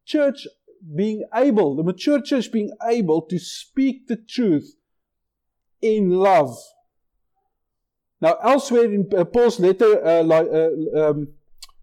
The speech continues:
example is one Timothy three verse fifteen, Paul says that the church is the pillar <coughs> and ground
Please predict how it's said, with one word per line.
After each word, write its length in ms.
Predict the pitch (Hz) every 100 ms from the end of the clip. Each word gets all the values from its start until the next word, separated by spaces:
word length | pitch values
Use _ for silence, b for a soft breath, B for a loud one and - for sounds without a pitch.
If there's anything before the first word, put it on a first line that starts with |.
| - - - _ _ -
example 440 | 151 139 185 190
is 220 | 196 - 147
one 320 | 156 202 190
Timothy 600 | 240 220 220 226 220 - _ _
three 220 | - 220 240
verse 240 | 202 190
fifteen, 500 | - 233 - 247 262
Paul 200 | 226 214
says 360 | 208 233 240 233
that 160 | 202 202 - - _ -
the 100 | 175
church 460 | - 262 262 254
is 320 | 220 220 220 -
the 120 | 190
pillar 500 | - - 247 262 262 - - -
<coughs> 520 | - - 554 143 - -
and 300 | 185 180 -
ground 580 | 147 185 214 151 127